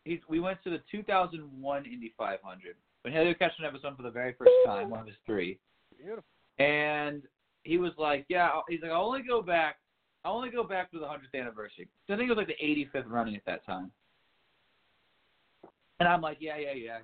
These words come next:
Speaker 1: So, like, I went back to Indy five hundred a couple of years later.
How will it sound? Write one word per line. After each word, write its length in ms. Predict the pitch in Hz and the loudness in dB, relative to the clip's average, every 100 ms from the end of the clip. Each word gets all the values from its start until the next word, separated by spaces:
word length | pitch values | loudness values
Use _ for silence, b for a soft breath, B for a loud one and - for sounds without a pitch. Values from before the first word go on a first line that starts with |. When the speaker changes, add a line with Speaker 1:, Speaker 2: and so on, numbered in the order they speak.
| - | -10
Speaker 1:
So, 60 | |
like, 180 | 156 156 | -10 -4
I 120 | 208 | -4
went 220 | 254 170 | -4 -8
back 300 | 131 165 175 | -6 -4 -4
to 80 | 170 | -8
Indy 140 | 156 143 | -14 -10
five 160 | 147 139 | -10 -10
hundred 260 | 139 131 | -12 -14
a 20 | - | -16
couple 180 | 143 | -12
of 60 | 131 | -8
years 160 | 120 110 117 | -8 -10 -2
later. 460 | 151 160 160 156 | 0 2 2 0